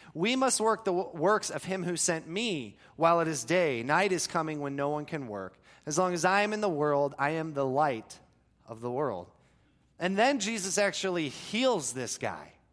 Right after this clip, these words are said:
He heals this guy. First, Jesus is saying this. He's like, "Guys, you're not seeing this the right way.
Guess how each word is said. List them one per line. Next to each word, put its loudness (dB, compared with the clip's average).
He -8
heals 0
this -8
guy. -14
First, 0
Jesus -2
is -6
saying -2
this. -8
He's -2
like, 0
"Guys, 2
you're -2
not 2
seeing 0
this -8
the -4
right -4
way. -16